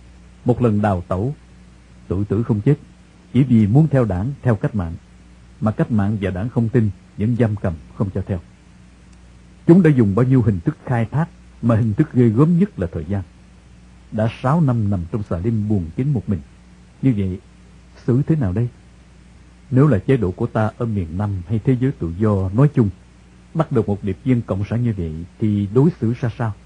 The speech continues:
Về phía thế giới tự do của chúng ta, tôi đã hình dung thấy rồi. Nhưng đây là chế độ cộng sản. Nếu cứ nhìn trên thực tế, trên hồ sơ, giấy bút, về một khía cạnh nào đó, tôi còn tốt hơn là đầu hàng nữa ấy chứ.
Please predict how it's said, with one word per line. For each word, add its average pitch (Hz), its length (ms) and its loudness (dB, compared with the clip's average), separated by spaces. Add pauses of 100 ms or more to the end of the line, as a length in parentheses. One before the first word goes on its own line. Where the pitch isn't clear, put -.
(1200)
Về 113 100 4
phía 147 160 4
thế 151 240 4
giới 160 100 4
tự 92 200 -2
do 110 120 2
của 117 180 -6
chúng 127 140 0
ta, 101 400 -2 (140)
tôi 127 120 4
đã 123 80 4
hình 98 260 0
dung 110 140 0
thấy 120 200 -4
rồi. 85 120 -4 (680)
Nhưng 123 240 0
đây 131 180 6
là 92 120 -2
chế 131 180 -2
độ 107 120 -2
cộng 90 300 -6
sản. 92 180 -6 (800)
Nếu 151 120 8
cứ 190 140 4
nhìn 113 240 2
trên 120 200 -2
thực - 220 -8
tế, 131 220 0 (340)
trên 127 120 2
hồ 92 160 -2 (200)
sơ, 117 200 0 (380)
giấy 110 160 0
bút, 143 160 0 (540)
về 110 100 2
một 98 160 0
khía 110 100 2
cạnh 87 260 -4
nào 80 180 -6
đó, 120 240 -4 (540)
tôi 160 200 6
còn 101 260 2
tốt 202 220 6
hơn 135 200 2
là 95 440 0
đầu 117 220 0
hàng 101 220 -2
nữa 107 60 -4
ấy 165 180 -4
chứ. 185 120 -2